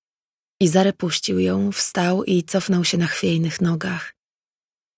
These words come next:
Ledwie to jednak zauważyła, gdy przed jej oczami pojawiło się wspomnienie. „Zostałem oszukany”, powiedział kiedyś jej porywacz.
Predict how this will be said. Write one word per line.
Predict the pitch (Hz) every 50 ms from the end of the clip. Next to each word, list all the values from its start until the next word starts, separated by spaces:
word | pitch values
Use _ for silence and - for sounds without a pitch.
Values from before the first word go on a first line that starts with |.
| _ _ _ - -
Ledwie | 175 170 165 165 170 160
to | - 165
jednak | 165 160 165 170 160 160
zauważyła, | 165 170 160 160 165 170 165 160 160 190 190 175 165 180 165 _ _ _ _ _ _ _ _ _ _ -
gdy | - - 185 165 180 165
przed | - - 196 180 175
jej | 175 170 -
oczami | - 196 - - - 202 196 202 190
pojawiło | - - 180 170 170 160 170 170 170 160
się | 160 - 165
wspomnienie. | - - - - - 180 165 165 165 160 151 147 143 143 143 143 - _ _ _ _ _ _ _ _ _ _ _ _ _ _ _ _ _ _ _ _ _ _ - -
„Zostałem | 196 160 175 160 - - 185 180 190 180 208
oszukany”, | - 175 - - 196 - - 190 175 170 156 151 151 156 156 - _ _ _ _ _ _ _ _ _ _ _ _ _
powiedział | - - 160 165 160 165 160 151
kiedyś | 156 - 165 170 180 - -
jej | 190 190 185
porywacz. | - 190 190 185 185 180 185 190 - - -